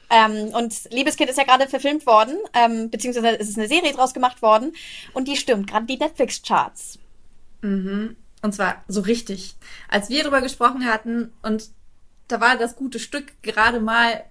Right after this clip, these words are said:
Speaker 2: zwei Wochen draußen, da waren's einfach mal fünfundzwanzig Millionen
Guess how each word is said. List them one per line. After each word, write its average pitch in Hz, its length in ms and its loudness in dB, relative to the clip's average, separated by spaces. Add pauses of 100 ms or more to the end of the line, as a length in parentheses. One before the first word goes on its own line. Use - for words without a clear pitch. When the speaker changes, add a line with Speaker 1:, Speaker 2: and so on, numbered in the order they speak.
(400)
Speaker 2:
zwei 247 260 -2
Wochen 220 160 -8
draußen, 220 560 -4 (540)
da 180 100 -12
waren's 214 340 -4
einfach 208 360 -2
mal 208 240 -2
fünfundzwanzig 220 720 -4
Millionen 202 580 -2